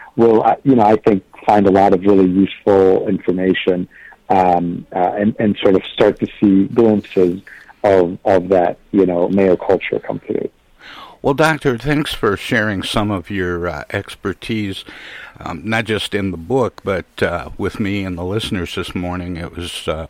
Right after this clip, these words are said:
Speaker 2: a real honor and a privilege to talk with you about this a little bit. I always give guests an opportunity before we wrap up to let listeners know where they can find out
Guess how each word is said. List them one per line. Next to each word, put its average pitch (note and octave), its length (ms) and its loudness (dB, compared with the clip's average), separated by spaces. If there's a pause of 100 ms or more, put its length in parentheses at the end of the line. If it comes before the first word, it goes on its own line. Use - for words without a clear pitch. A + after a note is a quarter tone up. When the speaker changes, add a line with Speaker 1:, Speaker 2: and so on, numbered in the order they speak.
Speaker 2:
a F2+ 100 -4
real F#2 320 -6 (220)
honor F#2 320 -4
and D2+ 80 -8
a D2 40 -14
privilege G2 640 -8
to E2 300 -10 (100)
talk G2+ 300 -8
with F#2 220 -8
you D#2+ 160 -10
about D2+ 300 -10
this D#2+ 240 -10
a D2 60 -8
little E2 280 -10
bit. D#2+ 300 -10 (440)
I A#2+ 120 -2
always D3 280 0
give B2+ 280 -4
guests A2 360 -4
an F2 80 -8
opportunity F#2+ 800 -8
before E2+ 420 -8
we E2+ 140 -8
wrap F2 400 -10
up F2 200 -6
to F#2 100 -10
let E2+ 280 -8
listeners E2+ 580 -8
know F2+ 200 -6
where F2+ 200 -4
they E2 160 -6
can D2+ 200 -12
find F2 400 -10
out E2 260 -6